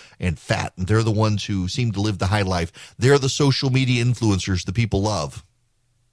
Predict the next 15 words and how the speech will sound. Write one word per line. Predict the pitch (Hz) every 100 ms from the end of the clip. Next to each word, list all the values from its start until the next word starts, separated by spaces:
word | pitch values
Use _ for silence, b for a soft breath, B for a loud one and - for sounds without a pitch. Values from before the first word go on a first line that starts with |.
| _ _ _ _ _ _ B B B B
I've | - 151
had | 170 160
advertisers | 156 160 131 131 135 101 87 101 104
cancel | - 131 127 120 113
on | 101
me | 104 107
because | 87 104 92
I'm | 104
a | 98
Christian | - 110 - 92
conservative, | 85 82 110 101 90 87
and | 90
those | 90
same | 131 135
advertisers | 107 87 90 92 90 123